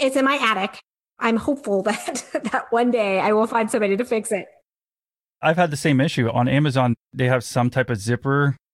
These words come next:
Speaker 2: that you can kind of screw on. So I'd look at that, and they got, like, three different sizes. You probably need the biggest one, I'm gonna assume, for that one, 'cause I think I had a jacket or something like that. So I'd look at that afterwards. Maybe I saved a suitcase.
Speaker 1: Thank you.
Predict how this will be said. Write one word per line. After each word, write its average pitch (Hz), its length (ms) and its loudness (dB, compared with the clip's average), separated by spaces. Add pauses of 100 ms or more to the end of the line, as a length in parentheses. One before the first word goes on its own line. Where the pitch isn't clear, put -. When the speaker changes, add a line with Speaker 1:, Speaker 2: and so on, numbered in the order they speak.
(120)
Speaker 2:
that 120 200 0
you 101 60 -6
can 110 160 0
kind 110 160 2
of 98 80 -2
screw 120 460 0
on. 127 420 2 (180)
So 131 220 0
I'd 139 160 2
look 156 160 0
at 131 80 0
that, 127 160 4
and 123 100 2
they 127 60 2
got, 131 140 0
like, 120 160 -2
three 143 240 0
different 123 260 0
sizes. 104 480 0
You 110 80 -4
probably 147 300 2
need 117 140 2
the 92 60 -4
biggest 113 360 -2
one, 120 120 2
I'm 120 300 2
gonna 123 220 2
assume, 120 280 0
for 131 140 -2
that 131 140 2
one, 139 240 2 (340)
'cause 160 100 4
I 185 60 4
think 175 140 -4
I 160 40 4
had 143 100 4
a 113 60 0
jacket 110 480 0
or 110 80 2
something 117 220 -2
like 113 160 0
that. 113 380 2 (220)
So 131 200 0
I'd 127 120 4
look 127 160 0
at 113 120 -2
that 107 180 4
afterwards. 101 600 -6 (200)
Maybe 131 240 2
I 120 100 2
saved 113 300 -2
a 110 40 -4
suitcase. - 880 -6 (680)
Speaker 1:
Thank 359 380 -2
you. 156 400 0